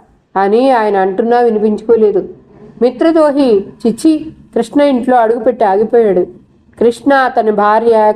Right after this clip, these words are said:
కవిత తలో చోట కూర్చున్నారు. కవిత మూర్తీభవించిన శోకదేవతలా ఉంది.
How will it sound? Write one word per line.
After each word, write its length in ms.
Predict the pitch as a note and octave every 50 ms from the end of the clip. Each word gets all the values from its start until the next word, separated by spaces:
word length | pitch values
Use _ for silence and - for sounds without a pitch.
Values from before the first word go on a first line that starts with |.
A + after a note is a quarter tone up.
| -
కవిత 220 | A3+ A3 A3+ A3+ A3 G#3+ G3+ G#3
తలో 360 | G#3 G#3 - G3+ G3+ A#3 A#3+ A#3 -
చోట 160 | A3+ G#3+ A3 A#3
కూర్చున్నారు. 680 | A#3 A#3 A#3+ G#3 - - A#3 A3 G#3+ G#3 F#3 F3+ E3 - - - _ _ _ _ _ _ -
కవిత 340 | A3 F#3+ G3 A3 A3 - G#3+ - - - _ _ _ _ -
మూర్తీభవించిన 920 | G#3+ A#3+ C4 B3+ - - D4+ D4+ C#4 C#4+ C4+ B3 A#3 A3 A3+ B3 G#3+ G3+
శోకదేవతలా 840 | - - G#3+ G#3+ G#3+ C4+ B3+ B3+ B3 A#3+ A3 A3+ A3 G#3+ A3 A3
ఉంది. 300 | G#3 F#3+ F3+ F3+ E3+ -